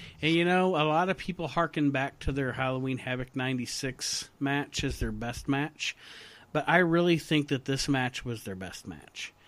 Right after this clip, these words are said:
And I brought it up. I, I, I mean, I know it's predictable. It's on my mixtape 'cause I brought it up on this podcast probably ten times.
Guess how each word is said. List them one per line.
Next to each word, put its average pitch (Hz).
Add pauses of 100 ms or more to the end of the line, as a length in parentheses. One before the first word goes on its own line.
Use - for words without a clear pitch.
(300)
And 123 (320)
I 143
brought 160
it 156
up. 143
I, 175
I, 165 (220)
I 180
mean, 170
I 160
know 160
it's 156
predictable. 131
It's 120
on 135
my 123
mixtape 117
'cause 127
I 135
brought 139
it 131
up 131
on 123
this 120
podcast 120
probably 117 (300)
ten 131
times. 85